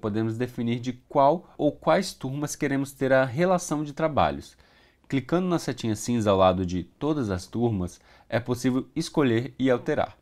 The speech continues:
Ainda mais abaixo, temos a relação das atividades para corrigir e um resumo sobre quantos trabalhos foram atribuídos, entregues e devolvidos.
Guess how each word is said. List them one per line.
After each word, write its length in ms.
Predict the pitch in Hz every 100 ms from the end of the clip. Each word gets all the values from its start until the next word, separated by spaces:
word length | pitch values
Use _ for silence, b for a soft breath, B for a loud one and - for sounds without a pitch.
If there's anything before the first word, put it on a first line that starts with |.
| _
Ainda 320 | - 113 151
mais 220 | 165 110 95
abaixo, 380 | 90 104 98
temos 280 | - 117 107
a 60 | 110
relação 580 | 110 156 165 143 135 127
das 160 | 127
atividades 540 | 131 127 143 113 113 -
para 180 | 127
corrigir 640 | 123 131 135 139 101 117 - b b b
e 100 | -
um 80 | 156
resumo 540 | 151 170 156 127 131 131
sobre 320 | 127 98 92
quantos 320 | - 156 -
trabalhos 400 | 147 120 110 98
foram 260 | 104 92 -
atribuídos, 800 | - 143 156 143 120 120 139 - -
entregues 640 | 156 175 123 107 113 -
e 80 | -
devolvidos. 680 | 127 120 151 123 - - -